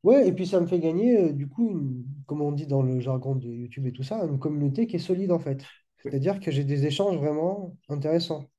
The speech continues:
Speaker 2: Mm.
Speaker 1: Ça arrive, ça arrive parfois, souvent même.
Speaker 2: Donc, du coup, je vais te faire le même coup que la dernière fois. Shadow, est-ce que t'as envie de conclure sur quelque chose ?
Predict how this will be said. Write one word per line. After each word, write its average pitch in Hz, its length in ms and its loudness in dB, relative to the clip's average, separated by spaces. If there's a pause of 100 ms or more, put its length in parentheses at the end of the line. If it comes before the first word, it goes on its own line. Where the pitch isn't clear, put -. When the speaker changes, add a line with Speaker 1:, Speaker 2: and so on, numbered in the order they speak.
(100)
Speaker 2:
Mm. 117 120 -14 (1040)
Speaker 1:
Ça 143 140 0
arrive, 147 220 0 (160)
ça 151 120 -2
arrive 147 320 -2 (200)
parfois, 139 380 -8 (160)
souvent 139 300 -2
même. 104 180 -12 (1080)
Speaker 2:
Donc, 147 160 0
du 156 120 -2
coup, 220 120 0
je 175 80 0
vais 170 80 2
te 170 60 -4
faire 156 140 -2
le 139 80 0
même 185 220 2
coup 185 140 -4
que 170 60 -2
la 160 80 2
dernière 131 420 0
fois. - 280 -8 (1800)
Shadow, - 640 -2 (840)
est-ce 147 200 0
que 170 540 -2
t'as 127 80 -6
envie 127 240 0
de 127 60 -8
conclure 151 400 -6
sur - 160 -10
quelque 131 180 -8
chose ? - 300 -16